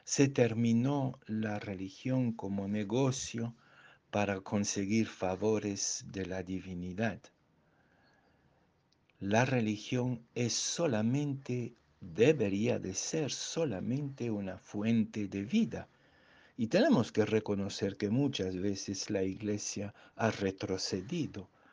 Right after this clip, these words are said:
y hace de los espacios religiosos lugares de negocio o de negociación para conseguir favores,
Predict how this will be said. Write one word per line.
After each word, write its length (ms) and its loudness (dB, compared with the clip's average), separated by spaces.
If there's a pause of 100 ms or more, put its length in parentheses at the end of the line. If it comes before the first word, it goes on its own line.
(380)
y 140 2
hace 440 4
de 140 0
los 280 0
espacios 1040 -2 (540)
religiosos 1300 0 (400)
lugares 640 4
de 140 2
negocio 960 -2 (420)
o 140 8
de 220 4
negociación 1400 0
para 300 -8
conseguir 680 -6
favores, 840 -4